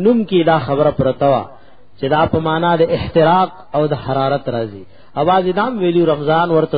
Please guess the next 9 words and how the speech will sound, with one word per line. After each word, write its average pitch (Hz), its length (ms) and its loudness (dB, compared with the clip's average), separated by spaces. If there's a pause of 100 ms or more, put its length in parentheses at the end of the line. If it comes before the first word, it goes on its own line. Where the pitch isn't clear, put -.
(120)
ځکه 180 160 -2
وایي، 123 280 0 (920)
په 135 80 2
سخته 165 420 0
ګرمۍ 160 380 2
کې 156 200 -6
سړی 151 200 2
روژه 147 340 0
نیسي، 165 360 -4